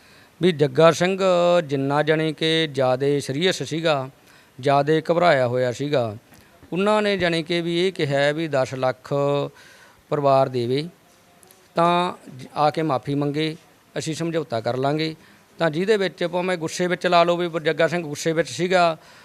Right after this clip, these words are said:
ਉਹਨਾਂ 'ਤੇ ਜਿੰਨਾ ਇਤਰਾਜ਼ ਸੀਗਾ, ਜਿੰਨਾ ਉਹਨਾਂ ਨੇ ਧੱਕਾ ਕੀਤਾ,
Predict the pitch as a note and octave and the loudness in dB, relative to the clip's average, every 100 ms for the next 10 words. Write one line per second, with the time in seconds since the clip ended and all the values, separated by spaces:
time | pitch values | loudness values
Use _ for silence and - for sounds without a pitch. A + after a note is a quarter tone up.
0 | - _ D#3+ F#3+ F#3 F3+ F3 E3+ D3 D#3 | -20 _ 0 2 2 0 -2 -2 -2 0
1 | D#3+ D#3+ C#3+ C3+ C#3 - E3 F3 D3+ D3+ | 0 2 2 2 2 -2 0 0 0 -2
2 | D#3 E3+ F3 F3 F3 B2+ B2 C3 A#2+ B2+ | -2 -2 -4 -6 -4 -4 -4 -6 -2 -2
3 | G#2+ | -2